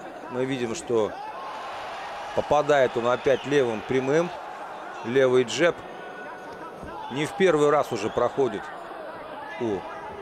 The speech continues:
Фердавса Назарова. Неплохой размен. А опять попытка была у греческого бойца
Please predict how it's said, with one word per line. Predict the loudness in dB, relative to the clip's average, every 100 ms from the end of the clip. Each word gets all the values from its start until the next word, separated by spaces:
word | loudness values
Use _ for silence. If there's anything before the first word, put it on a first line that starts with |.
| -12 -10 -10 -10 -12 -12 -10 -10 -10 -4
Фердавса | -2 2 2 2 0
Назарова. | 0 0 2 4 4 4 4 2 -4 -10 -10 -10 -10 -10 -10 -10 -10 -10 -10 -10 -10 -10 -10 -10 -10 -10 -10 -10 -8 -4
Неплохой | 0 2 2 4 6
размен. | 6 2 0 2
А | 2
опять | 4 2
попытка | 4 0 2 0 0
была | 2 4 6 6
у | 4
греческого | 2 0 0 0 0
бойца | 2 4 4 4 2